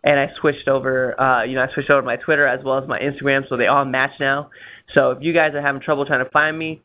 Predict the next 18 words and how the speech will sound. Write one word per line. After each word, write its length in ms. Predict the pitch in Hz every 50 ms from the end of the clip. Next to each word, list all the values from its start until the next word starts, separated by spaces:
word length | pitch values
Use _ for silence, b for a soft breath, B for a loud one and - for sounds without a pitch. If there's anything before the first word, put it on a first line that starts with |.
| _ _ -
it's 200 | 131 143 147 143
easy 260 | 160 160 143 135 127
now. 240 | 120 110 107 110 110 120
It's 140 | 120 120
just 160 | - 127 131 - - -
C 220 | 156 156 156 -
M 300 | 139 139 139 139 139 - -
underscore 560 | 135 143 135 135 131 - - 147 135 127 127
Miller 560 | 123 127 131 143 151 151 151 156 160 160 - b b b _ _ -
eighty-five. 640 | 127 139 147 143 139 131 - 131 123 117 107 101 107 - - _ _ _ _ _
You 120 | - 131 123
guys, 220 | 139 131 127 127 -
it's, 140 | 123 131 131 - - - _ _ _ _ -
you 240 | 117 131 123 131 131
guys 120 | 127 123 -
can 140 | - 117 120
find 280 | - 151 156 156 151
me, 220 | 156 160 156 156